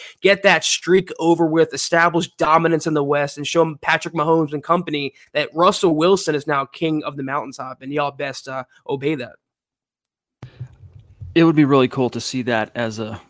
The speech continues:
Speaker 2: nationally televised game, I'll tell you. Andrew Lampy, what's good, bro? Great to see you. Thank you for the stars. We really do appreciate that. In fact, while I'm, while we're on the topic of stars, I might as well update you guys on where things stand here on day eighteen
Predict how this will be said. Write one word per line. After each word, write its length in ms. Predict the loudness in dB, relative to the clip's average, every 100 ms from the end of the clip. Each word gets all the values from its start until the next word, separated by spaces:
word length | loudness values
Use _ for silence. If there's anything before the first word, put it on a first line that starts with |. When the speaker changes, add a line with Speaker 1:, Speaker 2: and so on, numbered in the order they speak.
| -10
Speaker 2:
nationally 400 | -4 -2 -2 -6
televised 560 | -2 0 0 0 -2 -6
game, 260 | -8 -6 -6
I'll 140 | -8
tell 240 | -6 -6
you. 160 | -6 -10 -8 -2
Andrew 240 | 0 4
Lampy, 300 | 4 2 2
what's 200 | 2 2
good, 220 | 6 6
bro? 220 | 6 4 2
Great 220 | 0 0 0
to 40 |
see 220 | -2 -2
you. 140 | -2 0
Thank 320 | 2 2 0
you 180 | -2 -4
for 160 | -4 -2
the 100 | 0
stars. 680 | -2 2 2 4 0 -2 -14 _ -20 -20 _ -6
We 100 | 0
really 240 | 2 2
do 140 | 2
appreciate 640 | 0 0 -4 -2 -4 -4 -2
that. 240 | -2 -2
In 60 | -2
fact, 300 | 0 0 0
while 320 | 2 4 4
I'm, 200 | 0 -4 -12 _ -2
while 200 | 2 4
we're 120 | 4
on 100 | 2
the 80 | -2
topic 420 | 0 0 2 -4
of 80 | -8
stars, 380 | -4 0 0 -2
I 40 |
might 160 | -4 -4
as 80 | -2
well 100 | -2
update 300 | -2 0 -2
you 100 | -2
guys 240 | -2 -2 -2
on 120 | -2
where 160 | -2
things 280 | -2 -4 -6
stand 300 | -4 -2 -2
here 160 | 0 2
on 220 | 2 0 -6 _ _ _ -8
day 320 | 2 6 6 4
eighteen 800 | 2 2 -2 -2 0 0 -2 -6